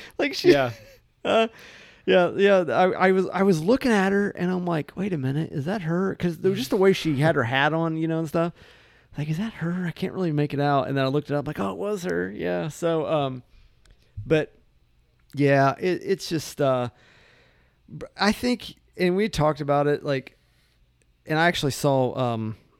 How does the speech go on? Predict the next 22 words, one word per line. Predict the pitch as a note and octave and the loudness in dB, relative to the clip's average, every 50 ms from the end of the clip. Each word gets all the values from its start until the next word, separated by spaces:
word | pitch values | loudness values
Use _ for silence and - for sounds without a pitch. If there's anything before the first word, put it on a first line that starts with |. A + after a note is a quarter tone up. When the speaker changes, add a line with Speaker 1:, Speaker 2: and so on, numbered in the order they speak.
| _ - | _ -10
Speaker 1:
what's | C3+ B2+ A#2 - | -8 -8 -6 -6
his | B2+ A#2 A#2+ | -8 -10 -8
name? | B2+ A#2 A#2 B2 | -8 -8 -6 -2
Brian | C#3+ C#3+ C#3+ C#3+ D3 C3 B2 | 0 0 2 2 0 -2 -4
Tyree | - C#3+ C3+ B2+ B2+ B2 B2 B2 A#2 | -4 -2 -2 -2 0 -2 -2 -4 -4
Henry. | A#2+ C3 B2 A#2+ A#2+ A#2+ B2 A2+ - - _ _ _ _ _ _ _ _ _ _ _ _ - | -4 -4 -4 -4 -4 -6 -6 -8 -10 -16 _ _ _ _ _ _ _ _ _ _ _ _ -12
Uh, | A#2 A#2 - - | -12 -12 -10 -10
I'm | C3 | -8
ho-, | C3 E3 D#3+ D3 - | -8 -6 -8 -8 -8
I'm | D3 D3 | -8 -6
hoping | A3 G#3 - B2 | -6 -6 -6 -6
sa-, | A2 A#2+ A#2+ - | -8 -8 -10 -8
I'm | - A#2+ | -10 -10
saying | - - B2 A#2+ | -8 -6 -6 -6
that | A#2 A2+ - | -6 -8 -8
middle | B2 B2+ A#2+ A#2+ | -10 -8 -8 -8
name | A#2 A#2 A#2 A#2 A#2 A2+ A2 | -8 -10 -10 -10 -10 -10 -10
right. | G#2+ G#2+ - - | -10 -12 -12 -16
Tyree | - - G3 G3+ A3+ A3+ G3 D#3 F3 G#3+ A#3 G3+ | -18 -18 -14 -14 -14 -12 -12 -12 -12 -12 -12 -10
Henry? | F3 D#3+ C3+ A2 G2 F#2+ G2 G3+ - - D3+ - | -6 -4 -4 -4 -4 -6 -10 -14 -14 -14 -14 -14
Speaker 2:
<laughs> | - - - - - | -16 -20 -20 -14 -6
Speaker 1:
Um, | - E3 D3 C3+ B2 | -4 -4 -4 -4 -6